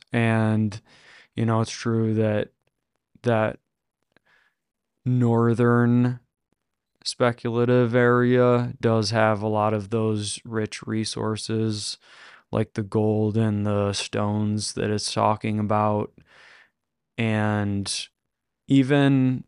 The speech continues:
southern Arabia even has some of those resources, and there is gold that is found there.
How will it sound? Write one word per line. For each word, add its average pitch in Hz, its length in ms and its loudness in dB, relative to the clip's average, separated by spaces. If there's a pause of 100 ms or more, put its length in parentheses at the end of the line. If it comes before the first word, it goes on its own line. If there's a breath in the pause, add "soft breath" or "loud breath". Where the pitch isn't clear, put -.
(200)
southern 120 800 2
Arabia 110 800 0
even 107 340 -4
has 107 540 -2 (100)
some 113 300 -4
of 113 140 -4
those 113 400 -4 (160)
resources, 127 1160 0
and 113 320 -2
there 107 180 -4
is 104 240 -4
gold 107 420 -4
that 110 140 -2
is 110 160 0
found 113 400 0
there. 117 300 0